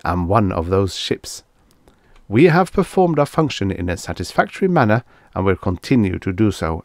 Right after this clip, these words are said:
as long as we are needed. And that makes you a weapon?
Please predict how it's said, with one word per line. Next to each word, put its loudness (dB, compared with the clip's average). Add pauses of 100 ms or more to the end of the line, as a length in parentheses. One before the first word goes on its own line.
as -2
long -2
as -6
we -2
are -2
needed. -2 (1900)
And 2
that 6
makes 2
you 6
a 6
weapon? 6